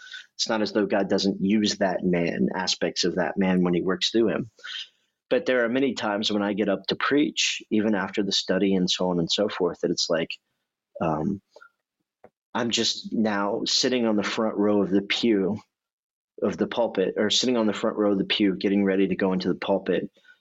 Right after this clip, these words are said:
pleading with God to show up in the power of his Spirit.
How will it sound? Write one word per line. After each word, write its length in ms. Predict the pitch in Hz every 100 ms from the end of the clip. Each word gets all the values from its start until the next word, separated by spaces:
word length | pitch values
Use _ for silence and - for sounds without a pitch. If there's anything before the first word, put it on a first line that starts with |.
| _ _ _
pleading 480 | - 131 127 113 107
with 220 | 98 98
God 340 | 101 90 92 92
to 80 |
show 340 | - - 98 98
up 220 | 92 90
in 60 | 87
the 60 |
power 360 | 82 87 90 85
of 100 | 82
his 140 | 87
Spirit. 560 | - - 104 101 -